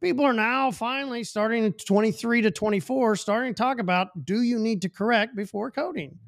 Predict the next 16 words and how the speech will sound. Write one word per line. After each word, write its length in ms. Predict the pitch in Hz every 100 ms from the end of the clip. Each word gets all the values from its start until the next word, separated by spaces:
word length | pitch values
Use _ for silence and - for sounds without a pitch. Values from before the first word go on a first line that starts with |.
| - - - -
Now, 160 | 196 214
when 160 | 202 330
it 120 | -
comes 280 | 269 285 -
to 120 | 220
tray, 580 | - 277 302 202 190 269 - _ _ _ -
we 160 | 208 339
are 80 | 247
both 360 | 208 285 269
gonna 320 | 247 226 185 - _
predominantly 640 | 220 185 202 285 262 240 233
say, 340 | - 262 226
yes, 480 | 196 330 415 170 -
you 140 | 240
should 180 | - 277
absolutely 840 | 220 254 - 190 269 254 208 202